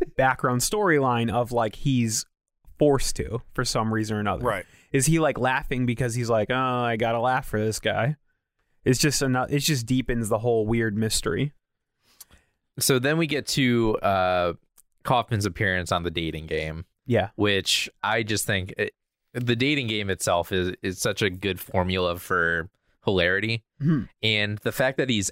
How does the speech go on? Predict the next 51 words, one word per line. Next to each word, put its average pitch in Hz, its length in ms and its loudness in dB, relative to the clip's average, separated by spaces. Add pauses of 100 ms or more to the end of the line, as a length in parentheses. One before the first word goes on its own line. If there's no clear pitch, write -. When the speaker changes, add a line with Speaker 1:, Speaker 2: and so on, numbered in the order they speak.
Speaker 1:
actually 131 480 0
on 117 380 0
the 104 200 0
actual 107 420 0
Dating 101 380 -2
Game 90 560 -2 (140)
as 101 240 0
this 95 140 0
character, 90 800 -2 (120)
I 95 100 -2
think 95 220 -2
is 87 380 -2
amazing. 85 580 -2
Speaker 3:
So 202 200 2
the 165 100 2
crazy 226 600 0
thing 180 200 0
about 139 300 2
this, 120 300 -2
right, 120 220 -2
is 120 200 -6
Paul 165 360 0
Reubens 143 380 0
also 120 360 0
did 113 240 -8
this. 98 240 -8
He 135 80 0
went 139 220 0
on 123 100 2
Speaker 1:
Yeah. 85 280 0
Speaker 3:
as 143 260 0
Pee 165 180 0
Wee 139 160 2
Speaker 1:
As - 120 0
Speaker 3:
Herman 156 180 2
Speaker 1:
Pee 95 120 2
Wee. 82 200 0
Speaker 3:
when 180 140 0
he 180 120 2
was 143 240 0
working 147 440 0
out 139 80 0
the 123 80 -8
character 135 460 -2
with 113 120 -4
the 120 80 -6
Groundlings. 113 600 -4
Speaker 1:
Yeah, 87 300 2
yeah. 73 200 0
Speaker 3:
But 190 200 0
at 170 120 0